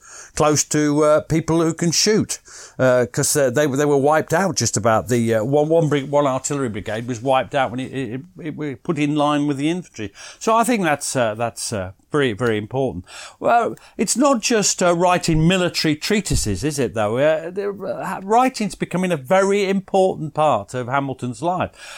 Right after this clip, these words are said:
And he was, uh, experimenting <laughs> with, uh, journalism, poetry and fiction. And there's a quote, uh, from, uh, Ian Hamilton, well, Ian Hamilton then,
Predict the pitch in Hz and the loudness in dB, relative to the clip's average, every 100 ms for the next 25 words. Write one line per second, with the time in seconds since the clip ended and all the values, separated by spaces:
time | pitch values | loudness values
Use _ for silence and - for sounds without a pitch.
0 | - 170 185 190 185 156 160 156 110 107 | -4 0 0 0 -2 -2 -2 -2 -4 -8
1 | - - - 151 147 95 80 82 92 120 | -8 -12 -2 -2 0 -4 -8 -10 -8 -2
2 | 117 78 - 90 87 92 87 98 98 - | -2 -2 -4 -6 -4 -6 -4 -6 -8 -14
3 | - - 151 160 156 170 160 156 - 226 | -18 -6 0 0 0 0 2 2 4 4
4 | 247 185 139 - 147 - 175 170 160 - | 4 2 0 -2 -4 0 2 2 2 0
5 | 165 147 170 147 - 240 - - 98 - | -2 0 -2 -2 -2 -2 -2 -4 -4 -6
6 | - - 175 170 196 220 226 185 - 151 | -20 -6 -2 -2 -2 2 2 2 0 -2
7 | 135 139 131 - 139 127 135 127 120 113 | 0 -2 -6 -6 -4 -2 -2 -2 -2 -4
8 | 104 120 113 147 107 98 156 117 104 95 | -4 -6 -6 -2 -2 0 0 0 -4 -6
9 | - 95 98 | -8 -6 -6